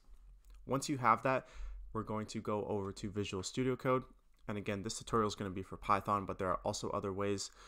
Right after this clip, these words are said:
through H T T P requests to get what you're looking for out of the Chat G P T A P Is.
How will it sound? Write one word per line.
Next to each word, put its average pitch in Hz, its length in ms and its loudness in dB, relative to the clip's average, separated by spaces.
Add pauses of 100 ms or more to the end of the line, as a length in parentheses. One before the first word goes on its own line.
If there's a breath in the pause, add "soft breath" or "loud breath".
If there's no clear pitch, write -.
(240 loud breath)
through 101 220 -2
H 98 180 -6
T 113 100 -4
T 107 120 -8
P 110 200 -2
requests - 580 -4 (120)
to 92 460 -2 (440 loud breath)
get 113 200 2
what 104 120 -2
you're 104 140 -2
looking 104 260 -4
for 101 320 0
out 95 140 2
of 92 160 -4
the 92 480 -4
Chat - 220 -2
G 104 100 -6
P 98 100 -8
T 110 260 -2
A 110 40 -2
P 123 160 -4
Is. 139 320 -2